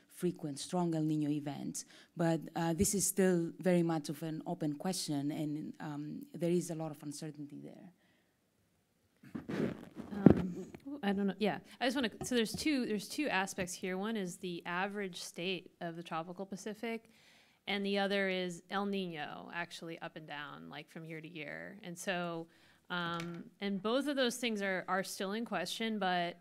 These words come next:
Speaker 2: uh, so what I emphasized was that the average state, uh, looks like it could become more El Niño-like just based on what we see in the past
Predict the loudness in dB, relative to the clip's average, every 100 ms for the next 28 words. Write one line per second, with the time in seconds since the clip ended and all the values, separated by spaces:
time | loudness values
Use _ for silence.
0 | -6 -2 -2 -2 -2 2 6 6 4 0
1 | 0 2 2 0 -4 -6 -8 -4 0 0
2 | 2 0 -2 -6 -2 0 0 -2 -4 -10
3 | _ _ _ _ -8 -2 0 2 2 -2
4 | -4 -6 -4 -2 -2 -2 -4 -2 0 -2
5 | -4 -4 0 0 0 0 -2 0 0 2
6 | 0 0 -4 -6 -4 0 -2 0 -2 -2
7 | -4 -10 -8 -6 -4 -2 -2 -4 -6 -8
8 | -10 -4 0 2 0 -2 -6 -8